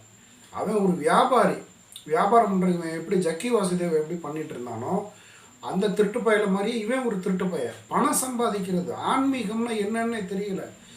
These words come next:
ஆன்மீகம் என்பது ஆன்ம இகம். ஆன்மான்னா என்ன? என் உடலுக்குள்ள என்னமோ ஒண்ணு இருக்குது. இது வர்றதுக்கு முன்னாடி எங்கே இருந்துச்சு? உடலை விட்டு, உடலுக்குள்ள இருக்கிறது உடலை விட்டு கண்டிப்பா ஒரு நாள் வெளில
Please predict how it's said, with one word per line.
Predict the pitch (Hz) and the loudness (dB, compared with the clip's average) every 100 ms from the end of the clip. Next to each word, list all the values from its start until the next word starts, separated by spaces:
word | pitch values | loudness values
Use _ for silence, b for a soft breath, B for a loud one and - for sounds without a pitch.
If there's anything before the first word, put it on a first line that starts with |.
| B B | B B
ஆன்மீகம் | - 226 277 277 277 233 240 202 | -6 0 4 4 4 0 -4 0
என்பது | 190 175 180 247 | 2 2 2 2
ஆன்ம | 185 175 226 233 208 226 | 0 2 2 0 -2 -2
இகம். | 196 180 220 180 - B B - - | 0 -2 -2 -6 -8 B B -4 2
ஆன்மான்னா | 269 262 208 180 170 185 | 2 2 0 0 0 -2
என்ன? | 175 143 139 - - _ _ _ _ - - - - _ _ - - - - - - - 107 | -2 -4 -8 -12 -18 _ _ _ _ -20 -20 -20 -20 _ _ -20 -20 -20 -20 -20 -20 -18 0
என் | 170 208 180 | 4 6 6
உடலுக்குள்ள | 220 277 196 214 208 | 6 2 2 2 4
என்னமோ | 170 165 190 185 | 2 0 2 2
ஒண்ணு | 190 156 | 2 0
இருக்குது. | 165 175 127 117 - - B B B - | -2 -4 -6 -8 -10 -18 B B B -4
இது | 175 196 | 4 4
வர்றதுக்கு | 180 175 254 262 208 | 6 4 4 2 0
முன்னாடி | 190 180 185 233 180 | 4 6 6 4 2
எங்கே | 175 190 160 | 4 4 4
இருந்துச்சு? | 143 135 - 117 - - - - - - | 0 -8 -10 -12 -16 -20 -20 -20 -18 -2
உடலை | 208 302 269 | 2 4 4
விட்டு, | 208 180 262 311 - - - - | 2 0 0 -2 -8 -18 -14 4
உடலுக்குள்ள | 220 269 220 202 | 8 8 4 2
இருக்கிறது | 175 165 175 185 214 | 2 2 2 2 2
உடலை | 196 208 | 2 2
விட்டு | 180 175 | 0 -2
கண்டிப்பா | 180 185 226 202 | -4 -2 0 0
ஒரு | 180 160 | -2 0
நாள் | 175 143 | 0 0
வெளில | 175 | 0